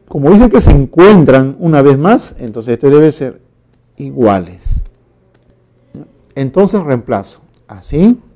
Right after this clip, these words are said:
Esto sería arco secante, arco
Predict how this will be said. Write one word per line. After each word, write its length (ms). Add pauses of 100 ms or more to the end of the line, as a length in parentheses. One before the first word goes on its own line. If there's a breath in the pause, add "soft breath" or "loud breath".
(1800)
Esto 220
sería 400 (160)
arco 360
secante, 680 (1160)
arco 600